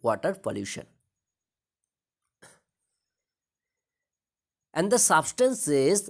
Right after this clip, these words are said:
the substances that cause water pollution are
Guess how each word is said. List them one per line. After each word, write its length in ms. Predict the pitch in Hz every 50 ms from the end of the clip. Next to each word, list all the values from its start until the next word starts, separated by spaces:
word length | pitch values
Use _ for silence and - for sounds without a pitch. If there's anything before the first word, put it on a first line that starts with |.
| - _
the 200 | 139 117 139 135
substances 840 | - - 131 113 - - - 220 233 233 - - 151 143 165 175 143
that 340 | 127 156 165 165 - _ _
cause 560 | - 127 120 127 151 190 202 170 143 - - - _ _ _ _ _ _
water 400 | 117 113 110 113 117 - 190 196
pollution 800 | 196 - 160 139 135 131 120 - - 113 104 110 127 156 - - _ _ _ _ _ _ _ _ _ _ _ _ _ _ _ _ 123
are 120 | 135